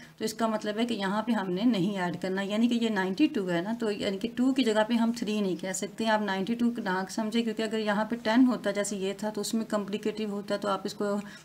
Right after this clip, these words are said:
दोनों को जो ज्वाइन कर सकते हैं। Otherwise आप ये पता है कि टू है तो आप इसको टू ही रहने देंगे, क्योंकि ये less than five है।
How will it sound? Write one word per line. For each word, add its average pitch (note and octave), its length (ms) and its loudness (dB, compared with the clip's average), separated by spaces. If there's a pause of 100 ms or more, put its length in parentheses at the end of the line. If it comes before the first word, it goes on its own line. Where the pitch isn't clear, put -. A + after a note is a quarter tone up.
(120)
दोनों G#3+ 180 0
को A3 140 -2 (260)
जो G3 260 -4
ज्वाइन G3 320 -2
कर G3 160 -2
सकते F3 320 -8
हैं। A#3 120 0
Otherwise A3 400 -2
आप G#3 180 2
ये G#3 160 -4
पता G#3 220 -4
है G#3+ 60 -2
कि A3+ 120 -4
टू G#3+ 220 -2
है A3+ 140 2 (500)
तो G#3+ 100 -2
आप G3+ 300 2
इसको A3+ 260 0
टू A3+ 180 -2
ही A3+ 140 6
रहने G#3+ 220 4
देंगे, G#3+ 220 2
क्योंकि G#3+ 240 0
ये G#3 180 -2
less F#3 240 -2
than G#3+ 200 2
five F3 280 0
है। E3 140 -2